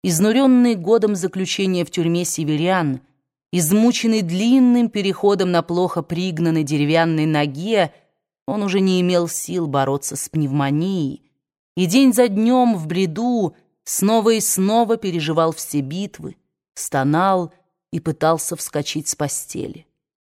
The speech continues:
Но ни разу за все время не позвал он к своему ложу ни матери, ни жены, ни сестры, ни возлюбленной.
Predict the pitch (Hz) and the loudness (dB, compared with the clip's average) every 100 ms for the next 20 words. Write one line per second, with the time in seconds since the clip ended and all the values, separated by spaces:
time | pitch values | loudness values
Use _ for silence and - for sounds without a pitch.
0 | _ _ 170 185 208 226 226 226 262 226 | _ _ 0 2 4 4 4 4 4 2
1 | 226 214 - 208 185 208 208 202 190 185 | -2 -4 -2 -4 -2 -2 0 0 0 -2
2 | 165 170 190 190 185 170 - _ _ - | -2 0 2 2 2 0 -4 _ _ -8
3 | 175 180 180 175 175 196 185 180 175 180 | -2 2 2 2 2 2 2 0 0 2
4 | 240 233 226 220 - 196 202 _ _ _ | 2 2 0 -4 -6 -8 -10 _ _ _
5 | - 220 214 151 143 156 202 202 _ _ | -8 -4 -2 0 0 0 -2 -8 _ _
6 | _ _ - 202 247 247 233 202 - 170 | _ _ 0 4 6 4 0 -4 -4 -4
7 | 196 214 208 165 139 139 131 143 202 190 | -4 -4 -2 0 2 0 0 -2 -4 -4
8 | 196 185 175 | -6 -8 -10